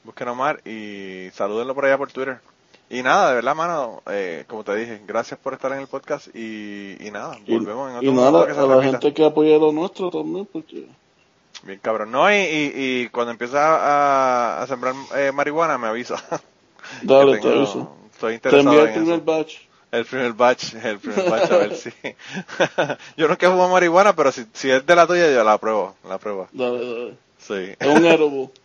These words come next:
Speaker 1: Sí, mano, bien cabrón.
Speaker 2: <laughs>
Speaker 1: <laughs> La, la, compramos un, un saco de pangola, de pangola de la tuya para que venga Joey Díaz y se mude para aquí, para Kentucky, que ya dijo que se quiere mudar
Speaker 2: Ah, pues
Speaker 1: para Kentucky.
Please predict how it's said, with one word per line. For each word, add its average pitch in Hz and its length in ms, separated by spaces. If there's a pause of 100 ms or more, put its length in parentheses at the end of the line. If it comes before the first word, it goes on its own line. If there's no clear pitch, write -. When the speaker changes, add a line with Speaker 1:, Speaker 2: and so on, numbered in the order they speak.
(240)
Speaker 1:
Sí, 151 360
mano, 110 300
bien 107 160
cabrón. 110 360 (200)
Speaker 2:
<laughs> 160 200 (600)
Speaker 1:
<laughs> 202 720
La, 131 340 (240)
la, 131 320
compramos 147 760
un, - 80
un 151 220
saco 151 340
de 151 100
pangola, 139 760 (400)
de 131 100
pangola 127 340
de 147 80
la 139 120
tuya 143 260
para 120 160
que 107 80
venga 107 680
Joey 117 240
Díaz 113 280
y - 20
se 117 120
mude 101 200
para 113 180
aquí, 110 140
para 113 220
Kentucky, 95 400
que 85 60
ya 82 120
dijo 95 140
que 98 100
se 104 80
quiere 95 160
mudar 95 140
Speaker 2:
Ah, 127 80
pues 151 140
Speaker 1:
para 151 160
Kentucky. 175 140